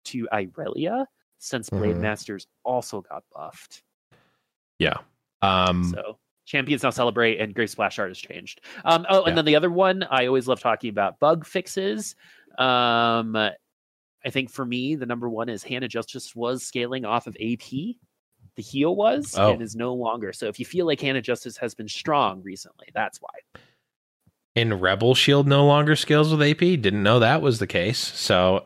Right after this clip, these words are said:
Speaker 2: does that, is that just like it? So wait, did it, did the Rebel buff, like,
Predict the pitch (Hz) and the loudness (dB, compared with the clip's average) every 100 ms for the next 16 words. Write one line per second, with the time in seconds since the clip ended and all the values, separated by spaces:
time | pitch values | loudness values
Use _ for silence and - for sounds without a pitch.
0 | - 101 117 117 170 139 151 165 277 330 | -6 -2 2 4 4 4 4 4 4 6
1 | 277 - - _ _ _ _ - 160 143 | 4 2 -2 _ _ _ _ 2 6 6
2 | 131 113 147 - - 135 147 135 139 165 | 6 4 2 2 2 4 6 6 6 6
3 | 208 135 131 156 - - 139 127 117 107 | 6 6 6 4 2 -4 4 6 6 2